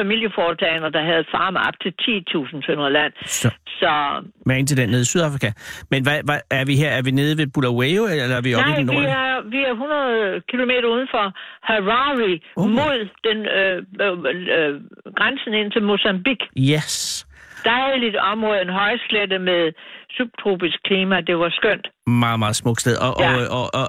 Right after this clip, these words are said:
Speaker 2: er det også malkekøer, vi kører her?
Speaker 1: Nej,
Speaker 2: Hva?
Speaker 1: det var tobak.
Speaker 2: Tobak.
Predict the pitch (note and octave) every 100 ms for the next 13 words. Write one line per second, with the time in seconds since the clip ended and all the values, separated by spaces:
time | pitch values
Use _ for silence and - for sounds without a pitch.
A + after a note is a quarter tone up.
0 | C#3+ C#3+ F3 E3 D#3+ G3+ F3 D3+ D3 G#3
1 | F#3 G3 D#3+ E3+ - D3 - E3 B3+ D#4+
2 | D#4+ - - - - D3+ E3+ - D4 C#4
3 | B3 A#3 G#3 F3+ F3 _ _ _ - G3+
4 | A#3 C4 C#4+ - - - - -